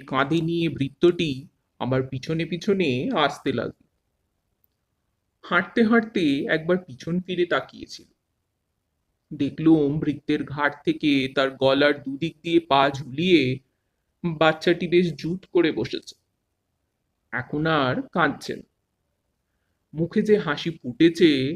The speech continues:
চাঁদের আলোয়, তাও চোখে পড়ল। কিন্তু খানিকটা পথ গিয়েই খটকা লাগলো একটা। ভৃত্যটি বারবার পিছিয়ে পড়ছে কেন? ওর তো ঠিক আমার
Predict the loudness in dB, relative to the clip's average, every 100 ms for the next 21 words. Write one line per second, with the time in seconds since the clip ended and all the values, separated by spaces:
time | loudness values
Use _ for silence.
0 | -10 _ _ _ _ -6 -6 -4 0 2
1 | 4 4 6 2 0 -6 _ -4 0 2
2 | 2 2 -2 -2 -4 -2 -2 -8 _ _
3 | _ _ _ _ _ _ _ _ _ _
4 | _ _ _ _ _ _ _ 0 2 2
5 | -4 -6 -4 -4 -2 -2 4 4 2 -4
6 | -2 2 2 0 -12 _ _ -8 -6 0
7 | 2 2 -2 -4 -4 -6 _ _ _ _
8 | _ _ _ _ _ _ _ _ _ -16
9 | -6 -6 -2 -2 0 0 0 0 -6 _
10 | _ -4 -2 2 2 2 -4 -16 -8 -2
11 | 0 4 4 4 -4 -4 -12 -14 _ _
12 | _ _ _ _ _ _ _ _ _ _
13 | _ _ _ _ 2 2 0 0 0 0
14 | 2 2